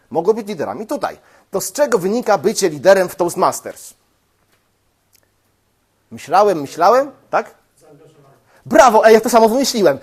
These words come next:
Speaker 1: Ten nauczyciel z gwizdkiem, on wpaja to właśnie. Bo chodzi o ten, ten, ten gwizdek, prawda? Nas bili gwizdkami i, te, i to, i chodzi o zaangażowanie. Dokładnie o tym chciałem powiedzieć. Tylko zaangażowanie rozumiane trochę szerzej.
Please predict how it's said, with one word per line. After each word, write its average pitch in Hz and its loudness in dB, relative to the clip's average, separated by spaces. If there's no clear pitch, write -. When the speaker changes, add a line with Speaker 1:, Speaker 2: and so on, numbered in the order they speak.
Speaker 1:
Ten 240 2
nauczyciel 233 2
z 160 -10
gwizdkiem, 220 -2
on 220 0
wpaja 196 4
to 143 -6
właśnie. 127 -6
Bo 185 -4
chodzi 240 4
o 208 -2
ten, 196 -8
ten, 170 -10
ten 214 -4
gwizdek, 170 -6
prawda? 151 0
Nas 196 2
bili 185 -8
gwizdkami 170 -2
i, - -16
te, 190 -2
i 196 -16
to, - -12
i 196 -14
chodzi 220 0
o 196 -4
zaangażowanie. 175 -2
Dokładnie 262 0
o 240 0
tym 247 -6
chciałem 214 -2
powiedzieć. 165 -6
Tylko 226 -4
zaangażowanie 226 2
rozumiane 214 -2
trochę 214 -4
szerzej. 156 -2